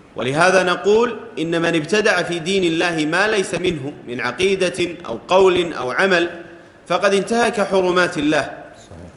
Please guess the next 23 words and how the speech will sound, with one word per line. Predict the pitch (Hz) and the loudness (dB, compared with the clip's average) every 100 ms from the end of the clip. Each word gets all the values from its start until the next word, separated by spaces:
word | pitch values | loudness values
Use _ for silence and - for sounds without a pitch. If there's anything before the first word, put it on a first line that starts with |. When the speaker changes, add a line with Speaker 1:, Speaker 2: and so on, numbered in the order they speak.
| 131 | 0
Speaker 1:
ولا | 180 247 | 2 4
يقال | 254 - 226 208 | 2 4 4 4
هذا | 185 190 180 | 2 2 0
مما | 175 175 170 | -2 -4 -4
سكت | 185 175 160 | -4 -6 -6
الله | 160 170 165 151 | -2 0 0 0
عز | 156 143 | -2 -2
وجل | 147 139 147 143 | -2 0 0 2
عنه، | 127 147 131 - - - - - - - | 0 -2 -4 -10 -20 -20 -20 -20 -20 -10
لأن | 127 175 190 | -2 0 2
الأصل | 170 160 196 170 147 | 2 2 0 -2 -4
في | 151 | -4
العبادات | 139 147 151 151 190 - | -6 0 0 4 2 2
المنع | 151 151 196 156 - - - | -2 0 0 -2 -10 -18 -20
حتى | - 202 - 175 | -6 -6 -2 -2
يقوم | 160 - 214 220 | -2 -2 -4 -2
دليل | 165 165 190 240 254 | 0 0 0 -2 -2
عليها، | 175 147 120 104 - - - - - - - - | -2 -2 -2 -6 -16 -20 -20 -20 -20 -20 -20 -8
وغير | 131 202 247 | 0 4 4
العبادات | 220 180 170 170 151 147 143 - - - | 2 2 2 2 2 0 -2 -8 -12 -6
الأصل | 151 196 202 170 | 0 0 0 -6
فيها | 185 214 214 | -4 -2 0
الإباحة، | 185 151 170 - 110 | -2 0 0 0 -4